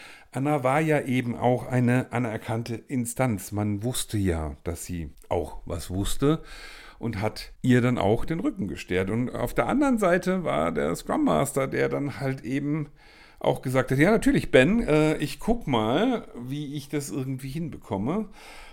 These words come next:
und mach da mal eine Retro vielleicht zum Thema oder für ein Zweiergespräch."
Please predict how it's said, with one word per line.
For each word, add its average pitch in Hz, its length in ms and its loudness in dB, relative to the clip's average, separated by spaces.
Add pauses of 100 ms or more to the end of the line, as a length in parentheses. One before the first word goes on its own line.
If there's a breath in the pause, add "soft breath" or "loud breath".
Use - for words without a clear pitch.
(120)
und 143 400 0 (260)
mach 131 240 -2
da 143 140 2
mal 139 140 2
eine 135 180 2
Retro 131 360 0
vielleicht 98 420 -4
zum 101 180 -8
Thema 110 460 -2
oder 120 460 -4
für 123 200 -6
ein 120 120 -6
Zweiergespräch." - 880 -12